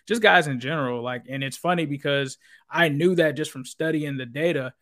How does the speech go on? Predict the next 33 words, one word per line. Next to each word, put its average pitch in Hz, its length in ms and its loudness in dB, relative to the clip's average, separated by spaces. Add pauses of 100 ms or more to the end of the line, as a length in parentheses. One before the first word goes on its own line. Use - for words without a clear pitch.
(200)
but 147 160 -8
then 160 200 0
Duke 160 160 2
Tobin, 170 340 0
like, 131 180 -8
said 180 260 0
that. 127 160 -6
He 135 80 -8
was 143 140 -8
like, 127 160 -12
you 143 60 -8
know, 131 160 -6
also 160 320 0
with 147 160 -2
offensive 147 460 -6
linemen. 139 580 -4
And, 135 340 -6 (400)
uh, 139 160 -6
those 185 300 4
are 233 60 2
just 202 240 2
things 190 240 2
that 147 120 0
they 151 160 0
just 156 220 -2
really 143 480 -2
value. 127 580 -2 (120)
And 131 140 -10
then 143 120 -8
they 139 80 -4
also 156 320 0
value 147 220 -4
gu-, 139 160 -4